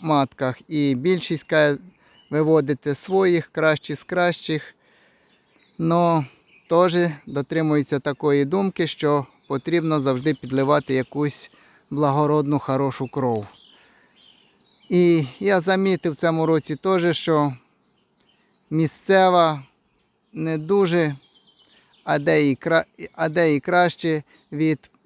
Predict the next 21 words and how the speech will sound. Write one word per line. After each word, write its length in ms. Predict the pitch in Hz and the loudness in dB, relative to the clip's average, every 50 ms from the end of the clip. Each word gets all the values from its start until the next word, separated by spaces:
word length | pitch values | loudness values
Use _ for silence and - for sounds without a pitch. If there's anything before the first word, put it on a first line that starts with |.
| _ _ _ | _ _ _
покупних 640 | - 160 - - 156 135 - 156 160 156 139 - | -6 -6 -4 -4 -6 -4 -4 -2 -2 -2 -2 -2
маток. 580 | 151 151 147 135 127 123 - 120 117 - - - _ _ _ _ _ _ _ _ _ _ _ | 0 0 2 2 2 0 -2 -6 -8 -8 -10 -18 _ _ _ _ _ _ _ _ _ _ _
Ну, 640 | - 160 170 180 185 196 214 226 226 226 220 208 170 - _ _ _ _ _ _ _ _ _ _ _ _ _ _ _ _ _ - | -8 -6 -4 -2 -2 0 2 2 2 2 2 0 -2 -6 _ _ _ _ _ _ _ _ _ _ _ _ _ _ _ _ _ -10
я 320 | 156 151 180 185 175 175 | -4 0 2 4 4 4
вже 340 | 170 151 160 175 156 160 143 - _ | 2 2 0 2 2 0 0 -2 _
проти 360 | 180 190 208 202 - - 196 | 0 2 2 2 2 0 -4
покупних, 680 | 170 - 190 180 - - 185 - - 190 185 185 175 - - - - _ _ | -2 0 -2 -2 0 -2 -2 -2 0 0 2 2 0 0 -4 -12 -20 _ _
я 200 | - 160 165 160 147 156 - _ _ _ - - | -2 0 0 0 0 -4 -12 _ _ _ -20 -12
за 300 | 196 151 131 143 170 165 | -10 -6 0 0 0 0
те, 240 | - - 180 170 143 | 2 2 0 0 0
щоб 220 | - - 170 139 - _ | 0 -4 -6 -6 -6 _
купляти, 600 | - 160 143 - 175 175 165 147 131 - 139 127 | -10 -10 -8 -2 2 4 4 4 2 0 -4 -4
навіть 280 | 123 151 165 170 151 165 | 2 4 4 4 4 2
в 100 | 156 139 | -2 -2
тому 300 | - 185 180 170 156 139 | -2 -2 -2 -2 -2 -6
числі 340 | - - - - 170 170 | -8 -14 -14 -6 -4 -4
купляти 580 | 151 - 165 143 - 170 165 160 - - 160 - 165 | -4 -4 -6 -6 -2 0 0 0 0 -2 -2 0 2
Ф 220 | 160 151 - - | 2 2 2 0
один 320 | 156 156 147 170 165 151 135 | -4 -2 0 0 0 0 -2
штук 320 | - - - 151 135 143 | -4 -6 -6 -6 -6 -4
десять, 480 | 139 175 190 190 190 - - 185 180 | -2 0 2 2 0 0 0 -2 -2